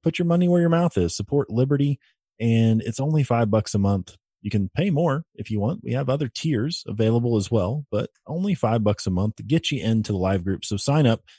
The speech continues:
patreon dot com slash good morning liberty. That's Patreon dot good, patreon dot com slash good morning liberty.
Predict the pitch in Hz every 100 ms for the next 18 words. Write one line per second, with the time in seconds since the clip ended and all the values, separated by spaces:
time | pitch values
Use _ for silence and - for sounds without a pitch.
0 | _ _ - 208 214 156 127 113 113 104
1 | 151 151 117 110 110 113 101 139 135 131
2 | 123 113 110 107 101 - 135 - 110 107
3 | 98 - 120 120 _ _ _ _ _ 123
4 | 127 131 104 104 98 98 - - 190 104
5 | 95 117 - 95 92 - 104 95 98 95
6 | 95 160 165 135 135